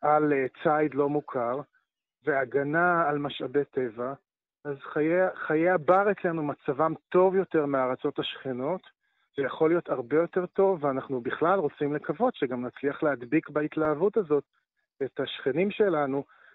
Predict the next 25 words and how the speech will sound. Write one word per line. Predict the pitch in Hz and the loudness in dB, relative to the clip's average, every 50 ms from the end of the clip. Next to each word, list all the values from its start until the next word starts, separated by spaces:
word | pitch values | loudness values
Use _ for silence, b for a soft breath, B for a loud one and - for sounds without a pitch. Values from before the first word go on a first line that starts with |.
| b _ | b _
שזה, | - 175 160 180 202 180 - _ _ | -6 -4 -2 0 -2 -2 -4 _ _
כמובן | - - 196 214 214 190 226 240 247 226 | -2 0 2 2 2 4 4 4 4 2
שזה | - 240 196 202 185 | 0 2 2 2 2
הכל | 165 - - 160 143 | 2 4 4 4 4
מפגש | 143 131 - - - 139 135 - | 4 0 -2 -2 0 0 0 0
של | - 147 143 | -2 -2 -2
אינטרסים, | 139 147 - - 156 175 226 233 - - - 151 131 127 | -2 -4 -2 -2 0 0 0 -2 -4 -4 -4 -4 -4 -4
אבל, | 120 110 120 127 123 127 120 | -6 -4 -2 -2 0 0 0
אה, | 123 123 - _ _ _ _ _ _ _ _ _ _ _ _ _ - | -2 -2 -4 _ _ _ _ _ _ _ _ _ _ _ _ _ -4
אם | 143 156 165 170 165 139 135 | 0 2 4 4 2 2 0
יש | 127 127 139 147 143 - - | 0 0 0 0 -2 -4 -8
יתרון | 156 - - 123 110 127 143 156 160 156 143 131 | -8 -6 -6 -6 -4 -2 -2 0 0 0 -2 -2
לחיות | 120 113 110 101 - - - 117 113 131 143 131 - | -2 -2 -2 -4 -6 -8 -8 -4 -2 -2 -2 -2 -6
בר, | 127 110 127 135 151 165 160 135 127 120 | -6 -2 0 0 2 2 2 0 -2 -4
יש | - - | -4 -6
להם, | 123 110 107 110 | -8 -8 -6 -6
או | 113 110 113 | -4 -2 0
ערך | 131 135 127 113 - | -2 -2 -2 -6 -4
תיירותי, | - 151 127 123 113 - 107 107 - _ - 180 208 220 180 135 110 | -2 0 0 0 -2 -4 -10 -16 -16 _ -2 -2 0 0 0 -2 -4
אקולוגי | - - - 117 101 117 147 175 170 180 170 | -6 -10 -10 -8 -4 -2 -2 0 -2 -4 -4
תיירותי, | - 175 175 180 175 185 180 - - 262 269 247 208 147 | -4 -4 -4 -2 -4 -6 -10 -8 -6 -6 -4 -4 -6 -6
זה | 117 120 | -6 -8
בוודאי | 101 123 110 110 113 147 165 175 151 | -8 -8 -8 -6 -4 -2 -2 -2 -2
יכול, | 135 - - 143 143 143 139 | -4 -6 -6 -4 -4 -2 -2
אה, | 143 139 135 131 | -2 -2 -4 -6